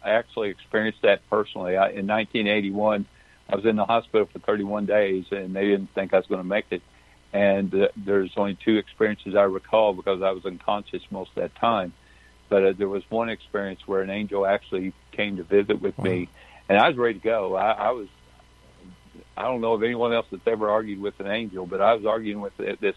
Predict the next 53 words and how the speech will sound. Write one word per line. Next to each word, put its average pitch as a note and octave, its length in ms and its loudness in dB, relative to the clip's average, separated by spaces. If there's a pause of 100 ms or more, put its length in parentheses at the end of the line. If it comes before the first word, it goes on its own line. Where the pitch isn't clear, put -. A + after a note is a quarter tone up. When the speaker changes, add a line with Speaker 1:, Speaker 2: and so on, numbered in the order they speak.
Speaker 1:
angel. G#2 360 -4 (200)
Uh, F#2+ 260 -2 (120)
I G#2 120 2
call A#2 200 2
it F#2+ 80 -4
a - 40 -20
celestial G2+ 400 0
being. G2 340 -2 (560)
And G#2 440 2
it A2 120 0
was, G#2+ 220 -2 (100)
it G#2+ 80 -6
was G2 160 -6
sharing A2 280 -4
with G#2 200 -6
me, G2 140 -4
you G2 180 -6
know, G2 240 0
that G2 160 4
it G2 100 2
wasn't G#2 320 0
time G#2+ 220 -2
for - 100 -10
me G#2 160 -6
to - 60 -16
go. C#3 260 2
And G2 100 -2
I G2 60 4
kept - 320 -4
saying, G2+ 220 -4
"Why G#2 180 0
not? B2+ 260 0
I'm F#2+ 160 -4
ready G#2+ 180 2
to A2 60 -10
go." E2+ 360 0 (500)
And G2+ 160 -2
it G#2+ 140 -2
kept A2 200 0
saying A2 200 -2
I G#2 100 -2
had A2 220 -2
more A2 180 0
to G2+ 140 -8
do. A#2+ 240 -4
And G2 100 -2
at G#2+ 160 -4
that G#2+ 200 0
time, A2+ 420 -2
I G2+ 80 2
wasn't A2 340 -2
in C#3 180 -4
this. G2 200 -6